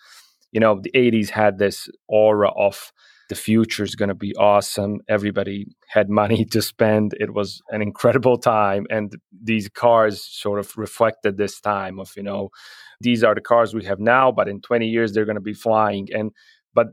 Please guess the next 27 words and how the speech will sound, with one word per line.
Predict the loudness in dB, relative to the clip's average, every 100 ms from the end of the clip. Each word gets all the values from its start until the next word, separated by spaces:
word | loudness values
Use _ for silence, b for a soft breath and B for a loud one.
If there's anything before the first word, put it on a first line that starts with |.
| -10
the | -2
engineers | 2 2 2 4 4 0
couldn't | 0 0 0
wait | 2 4 4 0
and | -2 -4
the |
designers | -6 0 2 4 2 -2
couldn't | -2 -2 2
wait. | 2 2 0
So | -2
they | -2 -2
tried | 2 2 2
to | 0
make | 0 0
them | -2 0
look | 2 0 0
like | -2 -2 -4
they're | -2 0
already | 0 2 4 4 4 2
in | 0 -4
the |
future. | -2 2 2 2 2
And | 2 0 0
then | 0
you | -2 -4
have | -2 0 -2
this, | -4 -6 -6 -14